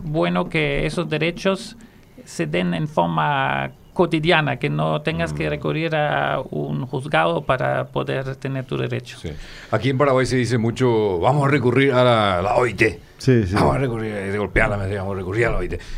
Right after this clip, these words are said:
Speaker 2: una, una organización tripartita, ¿verdad? La única.
Speaker 3: Sí, sí, sí.
Speaker 2: Eh, Gerard,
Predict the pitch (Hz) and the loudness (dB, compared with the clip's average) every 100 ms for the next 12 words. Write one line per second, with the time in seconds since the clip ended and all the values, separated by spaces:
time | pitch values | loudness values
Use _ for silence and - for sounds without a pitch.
0 | - 110 143 127 135 147 143 147 117 110 | -2 0 0 0 0 2 2 2 2 2
1 | 123 123 123 110 - 92 90 90 92 98 | 0 2 2 2 0 0 0 0 0 0
2 | 113 107 127 - 110 - 110 90 - - | 2 2 0 -2 -4 -2 -4 -4 -10 0
3 | 110 107 104 101 98 95 - - - - | 2 4 4 2 0 0 -4 -12 -20 -20
4 | - - 117 123 131 123 98 | -20 -14 -2 4 6 6 4